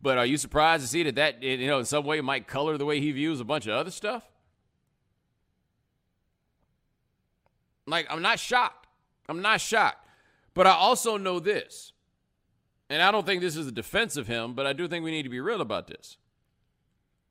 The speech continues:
If you call yourself having a contract with Black America,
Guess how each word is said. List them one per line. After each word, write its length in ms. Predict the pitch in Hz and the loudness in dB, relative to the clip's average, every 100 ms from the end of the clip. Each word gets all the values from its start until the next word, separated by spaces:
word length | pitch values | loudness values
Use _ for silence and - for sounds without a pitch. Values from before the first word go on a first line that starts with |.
| _ _ _ _ _ _ _ _ _ _ _ - | _ _ _ _ _ _ _ _ _ _ _ -2
If 260 | 240 - | 0 0
you 180 | 202 226 | -4 -6
call 380 | - 196 196 196 | -2 2 4 2
yourself 760 | 151 135 - 147 123 117 104 _ _ _ _ | 0 -4 -4 -4 -2 -4 -8 _ _ _ _
having 760 | 151 185 175 135 147 131 123 - | 2 4 4 0 -6 -6 -8 -14
a 80 | |
contract 840 | 104 - 170 165 147 - 147 131 - | -8 -2 0 0 -2 -2 0 0 -2
with 200 | 120 110 | -8 -6
Black 320 | 123 123 113 | -2 0 -2
America, 600 | 110 113 107 69 - _ | -6 -6 -6 -6 -12 _